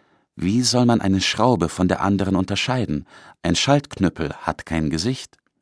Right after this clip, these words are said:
Meine Kollegen könnten äußerst aufgebracht reagieren, wenn sie erführen, dass Sie mit Ihrer Arbeit nicht zufrieden sind. Sehr, sehr aufgebracht. Das würde zu Schwierigkeiten führen,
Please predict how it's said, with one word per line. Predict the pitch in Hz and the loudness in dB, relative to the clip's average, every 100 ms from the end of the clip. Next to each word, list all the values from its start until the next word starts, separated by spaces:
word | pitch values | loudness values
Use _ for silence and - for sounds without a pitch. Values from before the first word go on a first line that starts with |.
| - - - | -20 -20 -6
Meine | 92 95 92 | 2 4 4
Kollegen | 95 - 98 120 113 87 | 2 2 4 4 4 2
könnten | - 110 98 90 - | 2 0 2 -2 0
äußerst | 123 135 - 120 - | 0 2 2 0 -2
aufgebracht | - 131 - 76 80 - | -4 -6 -6 -4 -4 -2
reagieren, | 87 85 76 107 85 | 0 0 2 2 2
wenn | 85 | 0
sie | 85 | -2
erführen, | - - 104 95 107 104 - - _ | -6 -2 0 2 2 0 -8 -20 _
dass | - - | 0 2
Sie | 113 131 | 4 6
mit | 113 - | 6 4
Ihrer | 85 82 - | 0 0 0
Arbeit | 120 82 78 87 | 0 0 0 0
nicht | 92 - | -2 -2
zufrieden | 104 - 127 87 | -4 -4 -4 -2
sind. | 73 69 62 - _ _ _ _ | -2 -2 -6 -12 _ _ _ _
Sehr, | - 82 120 87 73 67 _ _ _ _ _ _ _ | -4 0 2 2 0 -4 _ _ _ _ _ _ _
sehr | - 85 113 113 76 - | -4 2 4 4 4 0
aufgebracht. | 67 - - - - - - _ _ _ _ _ - | -4 -4 -8 -8 -12 -16 -20 _ _ _ _ _ 0
Das | 98 - - | 2 2 0
würde | 85 - | 0 -2
zu | - - | -4 -4
Schwierigkeiten | - 113 98 - 85 82 78 | -2 0 0 -2 -4 -2 -4
führen, | - 85 69 78 | -4 -4 -2 -2